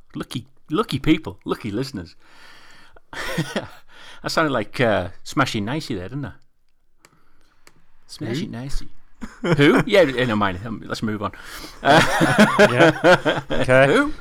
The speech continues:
Speaker 1: Who? Um,
Speaker 3: Yeah, that, that thing. Yeah.
Speaker 1: <laughs> So you, you guys did the, uh, the reaction show for the Chiefs Patriots with, uh, with our good friend Ryan, Ryan Tracy.
Speaker 3: Yeah,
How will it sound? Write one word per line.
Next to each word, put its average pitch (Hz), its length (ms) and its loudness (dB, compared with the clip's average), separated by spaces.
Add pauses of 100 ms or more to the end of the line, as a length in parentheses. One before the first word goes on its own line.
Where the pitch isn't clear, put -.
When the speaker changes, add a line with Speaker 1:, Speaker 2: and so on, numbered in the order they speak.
(260)
Speaker 1:
Who? 143 260 -2 (760)
Um, 175 320 4
Speaker 3:
Yeah, 113 60 2
that, 123 300 2
that 127 260 2
thing. 104 320 -6 (340)
Yeah. 135 1120 2
Speaker 1:
<laughs> - 60 -20 (340)
So - 140 -8
you, 185 140 -2 (100)
you 185 180 -4
guys 170 220 2
did 160 200 -4
the, 143 260 -2
uh, 127 240 0
the 113 80 -4
reaction 123 360 -2
show 107 280 -4
for 104 100 -10
the 107 80 -6
Chiefs 104 320 -6
Patriots 101 640 -2
with, 98 320 -8
uh, 98 260 -6
with 107 160 -8
our 107 160 -4
good - 220 -6
friend 107 300 -6
Ryan, 104 420 0 (600)
Ryan 104 280 -12
Tracy. 101 500 -8 (600)
Speaker 3:
Yeah, 101 40 -2